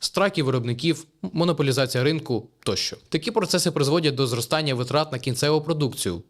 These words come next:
чи послугу, що відображається у підвищенні споживчих цін. Останній тип — вбудована інфляція. Вона пов'язана з адаптивними очікуваннями, тобто ідеєю, що люди очікують продовження поточного рівня інфляції у майбутньому.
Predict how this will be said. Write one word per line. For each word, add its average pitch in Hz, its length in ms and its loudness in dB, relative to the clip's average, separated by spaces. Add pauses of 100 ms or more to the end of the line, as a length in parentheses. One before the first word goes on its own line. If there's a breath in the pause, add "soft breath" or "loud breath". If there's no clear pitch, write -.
(100)
чи - 120 0
послугу, 92 500 -4 (140 loud breath)
що 175 180 2
відображається 156 680 0
у 139 100 -4
підвищенні 143 580 0
споживчих 120 540 -2
цін. 92 280 -6 (300)
Останній 175 420 0
тип — 196 300 0
вбудована 123 540 2
інфляція. 101 540 -2 (280 loud breath)
Вона 196 200 2
пов'язана 156 560 2
з 120 180 -2
адаптивними 165 580 2
очікуваннями, 95 840 -4
тобто 147 440 0
ідеєю, 135 540 2
що - 200 -2
люди 165 180 2
очікують 147 520 0
продовження 147 520 2
поточного 135 580 0
рівня 120 280 -2
інфляції 117 520 -2
у 135 80 -2
майбутньому. 131 540 -4